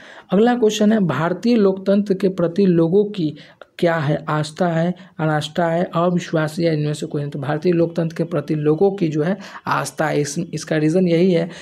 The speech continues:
कि भारत के लोकतंत्र में जनता जो है वो भगवान होते हैं और जनता जो है उनको चुन के बनाती है,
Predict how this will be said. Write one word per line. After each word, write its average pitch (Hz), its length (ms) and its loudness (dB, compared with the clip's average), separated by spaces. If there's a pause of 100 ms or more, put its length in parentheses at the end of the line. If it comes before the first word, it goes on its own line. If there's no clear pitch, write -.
(140)
कि 165 60 -2
भारत 143 400 -2
के 175 80 2
लोकतंत्र 180 540 0
में 175 260 0
जनता 156 480 0 (100)
जो 147 160 2
है 180 400 -4 (540)
वो 165 120 4
भगवान 147 400 2
होते 165 260 2
हैं 147 180 -2 (260)
और 151 120 2
जनता 156 380 0
जो 180 200 4
है 180 180 2
उनको 170 340 0
चुन 190 320 0
के 190 140 4
बनाती 160 440 2
है, 156 180 0